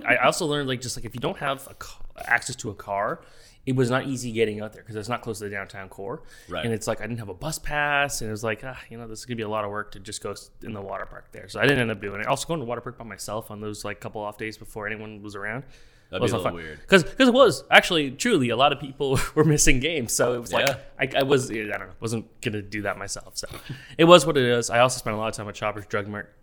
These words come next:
Speaker 2: getting groceries. Uh, again, one of the only places that seem to be open at certain times.
Speaker 1: There you go.
Speaker 2: Uh, but yeah,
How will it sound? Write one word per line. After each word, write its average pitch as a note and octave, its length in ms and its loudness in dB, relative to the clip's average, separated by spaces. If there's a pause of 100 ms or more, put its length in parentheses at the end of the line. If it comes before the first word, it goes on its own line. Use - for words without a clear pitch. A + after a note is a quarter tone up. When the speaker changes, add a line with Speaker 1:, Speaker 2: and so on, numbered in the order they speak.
Speaker 2:
getting G#2+ 180 -2
groceries. G2+ 440 -6 (520)
Uh, G2 140 -2
again, G2+ 340 -6
one G2+ 100 -8
of G2+ 60 -6
the G2+ 60 -6
only G2+ 120 -10
places G#2 340 -6
that - 40 -20
seem - 180 -10
to A2 60 -4
be A2+ 80 -2
open C3 240 -4
at - 80 -14
certain - 220 -12
times. - 280 -16 (160)
Speaker 1:
There D#2 200 -16
you C3 60 -18
go. B2 60 -6
Speaker 2:
Uh, G#2+ 340 2
but - 140 -4
yeah, D4+ 120 8